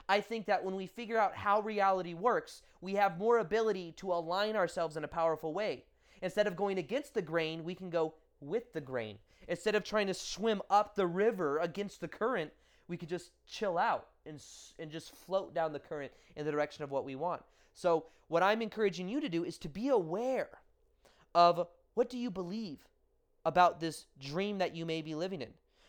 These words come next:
Do you believe that you have more conscious ability to direct it? Because if you don't believe you have that ability,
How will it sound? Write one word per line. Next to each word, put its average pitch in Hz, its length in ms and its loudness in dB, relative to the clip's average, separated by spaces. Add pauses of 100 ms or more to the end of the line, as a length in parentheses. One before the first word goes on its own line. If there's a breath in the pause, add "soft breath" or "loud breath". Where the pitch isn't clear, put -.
(120 soft breath)
Do 170 100 -4
you 262 120 4
believe 220 360 2
that 185 180 4
you 185 100 -2
have 190 260 6
more 160 140 2
conscious 180 500 -4
ability 175 420 -2
to 156 120 -12
direct 143 400 -2
it? 123 160 -8
Because 170 200 -2
if 180 100 -4
you 190 80 -4
don't 247 200 6
believe 226 300 0
you 202 80 -2
have 320 200 4
that 240 120 4
ability, 175 520 2